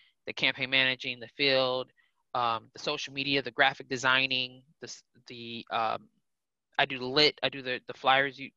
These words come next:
you know, you mail off. Um, I can o-, coordinate with the printer. Um,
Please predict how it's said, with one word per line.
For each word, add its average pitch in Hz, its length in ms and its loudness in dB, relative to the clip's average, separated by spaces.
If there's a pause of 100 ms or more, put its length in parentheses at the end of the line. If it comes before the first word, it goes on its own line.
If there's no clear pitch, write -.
you 127 100 -20
know, 113 100 -14
you 113 200 -20 (120)
mail 135 220 2
off. 131 340 4 (520)
Um, 113 440 0
I 107 60 -4
can 98 200 -12
o-, - 100 -16 (400)
coordinate 147 360 -2
with 139 80 -18
the - 60 -20
printer. 135 600 -2 (840)
Um, 135 440 -6